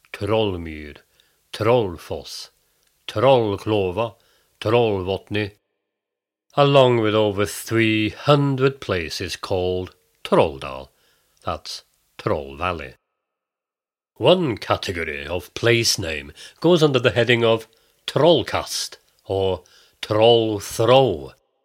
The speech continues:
It is, we enlightened modernists believe, a mere coincidence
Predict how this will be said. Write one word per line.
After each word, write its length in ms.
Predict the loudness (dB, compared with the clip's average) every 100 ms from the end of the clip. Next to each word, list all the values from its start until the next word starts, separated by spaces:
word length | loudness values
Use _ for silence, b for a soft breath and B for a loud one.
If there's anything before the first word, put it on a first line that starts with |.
| _ -8
It 180 | -4 0
is, 400 | 0 0 -8 -14 -18 -16
we 680 | -14 -6 -2 -2 -4 -10
enlightened 800 | -10 -6 -2 -2 -2 -10 -14 -6
modernists 720 | -2 0 -2 -4 -8 -10 -12
believe, 540 | -12 -12 -12 -16 -20 -20 _ _ _
a 100 | -2
mere 260 | 2 2 0
coincidence 920 | -4 -6 -4 -4 -4 -2 -4 -4 -14